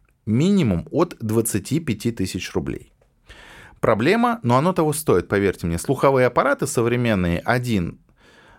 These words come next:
а, слуховой аппарат высокотехнологичный, стоит он, например, от, там, ста двадцати пяти до четырехсот тысяч. Поверьте мне, мне кажется, лучше все-таки наслаждаться качественным звуком своим слухом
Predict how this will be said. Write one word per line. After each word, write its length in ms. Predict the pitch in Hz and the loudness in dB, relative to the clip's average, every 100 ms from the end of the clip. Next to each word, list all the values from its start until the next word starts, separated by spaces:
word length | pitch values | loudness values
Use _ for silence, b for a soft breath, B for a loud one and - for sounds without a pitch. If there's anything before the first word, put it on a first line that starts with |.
| b | b
а, 380 | 90 87 90 87 | -2 0 0 -2
слуховой 520 | 85 110 - 101 95 | -4 -6 -2 2 2
аппарат 440 | 95 160 233 226 - _ _ _ _ _ | 2 2 2 0 -10 _ _ _ _ _
высокотехнологичный, 1300 | 107 123 127 151 - 98 - 104 107 98 80 76 - 87 | -2 -2 2 2 2 -4 -4 -2 0 0 -4 -8 -8 -8
стоит 300 | - 196 220 | 0 0 0
он, 120 | - | -4
например, 360 | 107 101 127 175 | -2 0 0 0
от, 260 | 113 107 - _ _ | 0 -2 -4 _ _
там, 180 | 85 | -6
ста 280 | 82 - 170 | -6 2 2
двадцати 420 | 151 110 110 - | 4 0 -2 -6
пяти 340 | 127 131 131 220 | -4 -4 -2 -2
до 220 | 113 156 | 2 0
четырехсот 640 | 160 - 113 117 - 147 | 0 -2 0 0 -2 -2
тысяч. 460 | - 107 - - - B B - | -2 -2 -4 -14 -20 B B -6
Поверьте 380 | - 233 - | -2 -2 -2
мне, 160 | 135 123 | -2 0
мне 180 | 101 143 | -2 0
кажется, 280 | 131 123 131 | -2 0 -2
лучше 280 | 143 - | -2 -2
все-таки 300 | 110 - - | -4 -4 -4
наслаждаться 560 | 104 - 117 117 110 110 | -6 -2 0 2 0 0
качественным 680 | - 98 - 85 90 90 92 | 0 0 -2 -6 -4 -2 -2
звуком 420 | 90 104 127 82 | -2 -4 -2 -4
своим 400 | 82 - 92 78 | -6 -2 -2 -2
слухом 500 | - 185 254 - - | -4 -2 -2 -4 -8